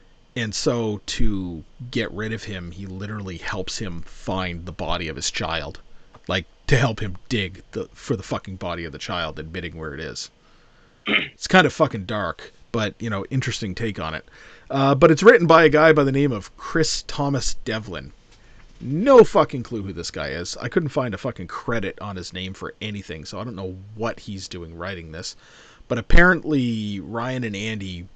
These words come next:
uh, working on this with this Chris Thomas Devlin guy, uh, Alvarez has openly stated, "This vision is exactly what the fans want. It's violent, exciting, and so depraved it will stay with you forever."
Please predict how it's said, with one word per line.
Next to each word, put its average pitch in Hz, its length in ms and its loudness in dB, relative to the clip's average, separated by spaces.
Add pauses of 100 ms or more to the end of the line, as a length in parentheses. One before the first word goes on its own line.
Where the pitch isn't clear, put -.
(300)
uh, 82 400 -10 (560)
working 113 360 -4
on 90 120 -10
this 85 200 -12
with 104 100 -14
this 95 180 -10
Chris - 260 -12
Thomas 92 320 -12
Devlin 92 360 0
guy, 80 340 -6 (540)
uh, 98 180 -4
Alvarez 123 680 -2
has 110 200 0
openly 104 320 -8
stated, 101 560 -6 (540)
"This 127 220 -2
vision 113 420 -2
is 101 260 -8
exactly 107 600 -2
what 110 100 -4
the - 60 -6
fans 98 440 -6
want. 101 380 -4
It's 95 200 -8
violent, 98 600 -2 (120)
exciting, 101 600 -2
and 87 140 -8
so 110 340 -2
depraved 95 760 -2
it 92 120 -6
will 87 80 -8
stay - 320 -2
with 85 180 -6
you 92 80 -4
forever." - 520 -4